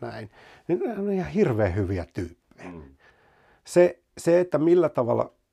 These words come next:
Speaker 1: se, että, että mä saan päivittäin olla tekemisissä sellaisten ihmisten kanssa, jotka on tosi kivoja ja mukavia,
Speaker 2: Mm.
Speaker 1: ja jotka niinku haluaa tietää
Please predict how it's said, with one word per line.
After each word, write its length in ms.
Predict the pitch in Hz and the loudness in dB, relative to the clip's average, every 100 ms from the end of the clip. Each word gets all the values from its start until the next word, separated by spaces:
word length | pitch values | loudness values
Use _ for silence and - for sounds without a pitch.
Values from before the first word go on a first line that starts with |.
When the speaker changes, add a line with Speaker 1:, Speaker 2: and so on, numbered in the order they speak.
| _ _ _ | _ _ _
Speaker 1:
se, 200 | - 147 | -8 -2
että, 200 | 151 151 | -2 -2
että 100 | 123 | -2
mä 80 | 123 | -2
saan 180 | 117 131 | -2 -2
päivittäin 720 | - 170 175 135 120 120 110 | 0 2 2 0 -2 -4 -4
olla 280 | 139 120 120 | -2 0 0
tekemisissä 880 | - 139 131 127 107 98 104 - 95 | 0 2 2 2 -2 -4 -8 -10 -8
sellaisten 560 | 139 135 120 - 110 | -4 -2 -2 -6 -10
ihmisten 540 | 127 127 117 101 113 92 | -6 -4 -4 -6 -10 -10
kanssa, 320 | 101 92 117 | -10 -10 -10
jotka 280 | 110 - 120 | -12 -10 -10
on 60 | |
tosi 260 | 113 127 117 | -6 -8 -8
kivoja 480 | - 123 110 101 107 | -4 -4 -4 -6 -12
ja 100 | 104 | -12
mukavia, 500 | 104 - - 170 185 156 - | -12 -10 -12 -8 -8 -8 -14
Speaker 2:
Mm. 220 | 90 90 92 95 _ _ _ _ _ _ - | -20 -18 -20 -20 _ _ _ _ _ _ 0
Speaker 1:
ja 60 | 120 127 - | 0 0 0
jotka 280 | 135 123 123 | -2 0 0
niinku 220 | 120 131 | 2 2
haluaa 480 | 143 170 165 117 113 - | 4 6 6 4 2 -2
tietää 600 | 160 143 104 - 98 98 | 0 2 2 -2 -10 -12